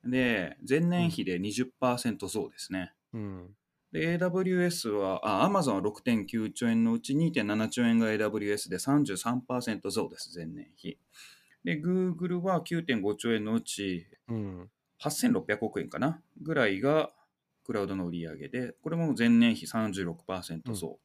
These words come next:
Speaker 1: ということで、
Speaker 2: うん。
Speaker 1: まあ、クラウドのインフラ自体が大きくなっていってるトレンドに乗っかってて、
Speaker 2: うん。
Speaker 1: シェア拡大っていうか、まあ、シェアね、キープしたまんま売り上げ上がってるって感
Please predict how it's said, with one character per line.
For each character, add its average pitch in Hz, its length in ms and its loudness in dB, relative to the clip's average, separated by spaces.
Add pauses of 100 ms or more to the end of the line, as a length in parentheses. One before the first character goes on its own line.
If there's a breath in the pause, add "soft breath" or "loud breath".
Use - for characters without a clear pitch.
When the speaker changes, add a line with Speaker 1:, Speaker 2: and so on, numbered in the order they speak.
Speaker 1:
と - 60 -18
い 58 40 -12
う - 40 -20
こ - 140 -20
と - 160 -20
で、 82 300 -14 (680)
Speaker 2:
う - 40 -8
ん。 78 40 -4
Speaker 1:
ま 101 60 -2
あ、 95 60 -6
ク 123 120 -4
ラ 123 120 2
ウ 135 60 0
ド 143 100 2
の 143 80 4
イ 143 80 6
ン 147 60 2
フ 147 80 -2
ラ 147 80 2
自 147 160 -4
体 143 200 2
が 80 220 -4 (200)
大 - 60 -16
き - 140 -18
く - 80 -6
な 90 100 -4
っ 80 80 -10
て - 120 -12
い 92 40 -6
っ 90 40 -16
て - 160 -8
る 98 100 -6
ト 104 100 -6
レ 98 100 -2
ン 95 80 -4
ド 90 80 -6
に 95 120 -4
乗 87 80 -6
っ - 100 -20
か - 100 -14
っ 110 140 -8
て - 60 -10
て、 - 300 -10 (400)
Speaker 2:
う 87 40 -20
ん。 - 40 -20
Speaker 1:
シ - 140 -8
ェ 101 40 -10
ア - 20 -10
拡 92 240 -14
大 85 200 -6
っ - 40 -18 (260)
て 101 60 -10
い 90 40 -10
う - 20 -10
か、 - 80 -10
ま 80 80 -12
あ、 - 40 -16
シ - 140 -8
ェ - 60 -12
ア - 80 -20
ね、 117 180 -6 (120)
キ 98 120 -10
ー - 60 -12
プ - 100 -16
し - 80 -8
た - 100 -12
ま 87 100 -8
ん - 140 -14
ま 85 220 -16
売 104 80 -10
り 95 60 -4
上 85 80 -6
げ 82 80 -6
上 78 100 -10
が 80 100 -20
っ - 140 -20
て 85 80 -14
る - 60 -14
っ - 20 -18
て - 80 -20
感 - 160 -20